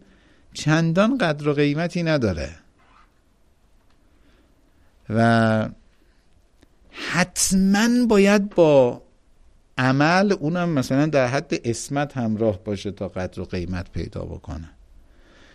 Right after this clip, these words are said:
یعنی انگار مثلاً یه کسی بگه من امام حسین علیه السلام رو دوست دارم ولی کاهل نماز باشه، خوبه؟ می‌گه آقا این محبته بخوره به کمرت، چه محبتی شد؟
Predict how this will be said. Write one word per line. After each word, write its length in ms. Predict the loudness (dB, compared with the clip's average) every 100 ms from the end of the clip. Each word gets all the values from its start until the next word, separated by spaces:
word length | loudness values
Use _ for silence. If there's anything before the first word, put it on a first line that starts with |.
| -6
یعنی 140 | 0 0
انگار 180 | 2
مثلاً 260 | 0 0 -2
یه 160 | -2 -2
کسی 240 | -4 -4
بگه 180 | -4 -2
من 160 | -2
امام 240 | -2 -2 -2
حسین 240 | -4 -4
علیه 160 | -2 -2
السلام 340 | -2 -4 -2
رو 60 | -4
دوست 360 | -4 -6 0
دارم 460 | 2 2 2 0 -4 -12 -20 -20 _ -2
ولی 440 | 0 2 0 -2 -12 _ _ _ _ _ _ _ _ -20 2
کاهل 420 | 6 8 8 6
نماز 380 | 4 4 2 -2
باشه، 320 | -14 -16 -20 -20 -20 _ _ _ _ _ _ _ _
خوبه؟ 340 | 2 4 2 -2 -16 _ _ _ _ -20 _ -20 -20 _ -2
می‌گه 120 | 0
آقا 140 | 2
این 80 | 0
محبته 440 | 0 0 0 -2
بخوره 240 | -2 -2 -2
به 100 | -2
کمرت، 420 | 0 0 -2 -4 -14 _ _ _ _
چه 140 | -4
محبتی 520 | 0 0 0 -2 -2 -10
شد؟ 280 | -12 -14